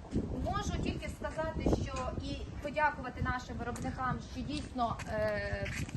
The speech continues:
думають про тракториста, дійсно враховують побажання для комфортної праці. І назву тоді ще ціну вам, як кажуть, щоб з-, ви собі вас так зорієнтувати, приблизно, що це буде вартувати.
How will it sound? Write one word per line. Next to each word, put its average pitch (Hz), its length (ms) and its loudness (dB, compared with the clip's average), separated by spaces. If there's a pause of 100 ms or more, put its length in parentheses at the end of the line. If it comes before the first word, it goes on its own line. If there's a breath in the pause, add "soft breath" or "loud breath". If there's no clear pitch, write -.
думають 240 420 2
про 247 180 -2
тракториста, 285 720 -2
дійсно 233 840 0
враховують 254 760 0 (340 loud breath)
побажання 262 720 0 (120)
для 233 260 2
комфортної 233 580 0
праці. 359 580 0 (1200 loud breath)
І 440 360 6
назву 359 380 6
тоді 330 280 -2
ще 320 200 0
ціну 302 420 0
вам, 339 180 6 (500 loud breath)
як 185 160 4
кажуть, 311 520 4
щоб 240 160 -2
з-, 247 140 -2 (100)
ви 294 100 0
собі 262 240 -2
вас 254 240 4
так 233 160 0
зорієнтувати, 254 640 2
приблизно, 262 580 2
що 269 180 -2
це 262 100 0
буде 240 200 0
вартувати. 196 560 -2